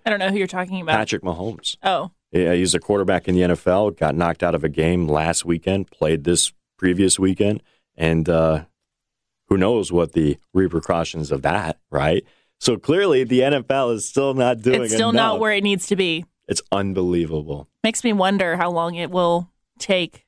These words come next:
Speaker 1: or if it will change that much.
Speaker 2: I don't think it will ever. I think it's always now going to be conversations and advancement in technology. Uh, the one thing, beautiful thing that they did, they, and I've seen it from my own eyes, down in Canton, Ohio, which is the birthplace of the N F L,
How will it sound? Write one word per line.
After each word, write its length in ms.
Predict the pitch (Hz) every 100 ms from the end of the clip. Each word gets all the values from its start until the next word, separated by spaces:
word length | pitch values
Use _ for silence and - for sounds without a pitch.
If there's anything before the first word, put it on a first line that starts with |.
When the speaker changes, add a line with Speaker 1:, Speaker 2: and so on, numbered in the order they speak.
| _ -
Speaker 1:
or 380 | 220 214 196
if 160 | 185 202
it 80 | 190
will 180 | 202 202
change 540 | - 170 170 165 -
that 160 | 185 170
much. 420 | 165 156 - - _ _ _ _
Speaker 2:
I 80 | 92
don't 160 | 104 123
think 120 | 131
it 40 | 120
will 120 | 113
ever. 200 | 117 98
I 100 | 73
think 180 | 85 92
it's 160 | 87
always 340 | 82 98 98 92
now 200 | 92 92
going 120 | 90
to 80 | 82
be 140 | 80
conversations 720 | - 85 80 78 73 71 -
and 160 | - 120
advancement 580 | 120 127 139 - 123 117
in 80 | 101
technology. 580 | 90 95 82 64 - _ _ _ -
Uh, 100 | 104
the 100 | 120
one 140 | 151
thing, 160 | 160 139
beautiful 360 | 123 131 120 113
thing 160 | 113
that 100 | 107
they 80 | 92
did, 280 | 92 90 82 _ _ -
they, 360 | 110 107 101 - _ _ _ -
and 100 | 104
I've 120 | 110
seen 240 | - 139
it 100 | 127
from 160 | - 110
my 140 | 104
own 160 | 104 110
eyes, 280 | 110 87 -
down 280 | 90 92 87
in 100 | 85
Canton, 320 | 101 117 117
Ohio, 520 | 95 107 87 65 - _
which 180 | 85 85
is 100 | 78
the 80 |
birthplace 540 | 76 98 101 - 92 90
of 80 | 80
the 100 | 87
N 80 |
F 160 | 85 -
L, 220 | - -